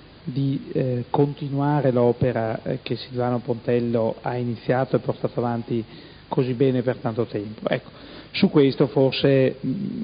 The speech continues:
avremo bisogno di interrogarci fino in fondo.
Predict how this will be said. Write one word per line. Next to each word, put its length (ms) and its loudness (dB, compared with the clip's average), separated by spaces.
avremo 440 -2
bisogno 420 2
di 100 -2
interrogarci 1000 -2
fino 240 -4
in 100 -4
fondo. 480 4